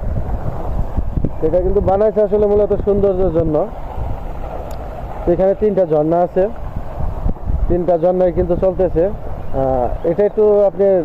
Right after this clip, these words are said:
দুর্বল, মানে ছোট, আহ, এটাতে বেশি পানি ওঠে না, বেশি উঁচায় উঠতে পারে না, এটা স্পিড কম।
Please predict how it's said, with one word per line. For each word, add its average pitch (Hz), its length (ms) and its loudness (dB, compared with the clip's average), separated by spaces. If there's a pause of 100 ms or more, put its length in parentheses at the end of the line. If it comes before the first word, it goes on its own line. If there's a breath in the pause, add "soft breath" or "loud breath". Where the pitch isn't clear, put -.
দুর্বল, 190 440 2 (160)
মানে 151 260 2 (100)
ছোট, 175 180 -2
আহ, 180 140 2 (960)
এটাতে 165 300 2
বেশি 165 260 -2
পানি 165 300 2
ওঠে 165 260 0
না, 151 140 0 (840)
বেশি 151 260 4
উঁচায় 180 240 2
উঠতে 170 240 2
পারে 143 200 4
না, 165 120 0 (180)
এটা 151 220 2
স্পিড 165 380 0 (120)
কম। 156 200 0